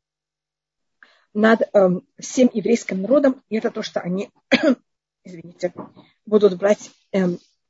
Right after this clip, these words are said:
э, и судить, и помогать Моше. «Бешафту эт ам бехоль эт», и они будут судить народ в любой момент. Это давара каше. Как видите, Моше не сказал им маленькое и большое. Моше им сказал, это давара каше и вуна Моше,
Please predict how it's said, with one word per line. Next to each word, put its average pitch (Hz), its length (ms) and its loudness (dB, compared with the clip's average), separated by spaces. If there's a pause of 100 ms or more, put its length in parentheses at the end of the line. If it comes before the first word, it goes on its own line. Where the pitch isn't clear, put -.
(100)
э, 190 120 -2
и - 180 -2
судить, 220 420 -2
и - 60 -2
помогать 196 580 0
Моше. 185 400 -4 (2000)
«Бешафту 285 420 -2
эт 330 160 6
ам 269 120 8
бехоль 233 320 4
эт», - 240 2
и 277 80 4
они 294 140 8
будут 269 260 2
судить 233 300 0
народ 196 360 0
в 185 140 -10
любой 196 280 0
момент. 262 460 0 (160)
Это 220 220 4
давара 285 320 4
каше. - 460 0 (340)
Как 240 180 2
видите, 277 380 4
Моше 254 320 2
не 254 180 0
сказал 311 380 0
им 247 140 2
маленькое 208 460 -4
и 190 40 -20
большое. - 440 -8 (360)
Моше 214 220 4
им 294 100 6
сказал, 240 380 2
это 214 220 2
давара 240 340 2
каше - 420 -2
и 349 140 8
вуна 226 320 2
Моше, 185 360 0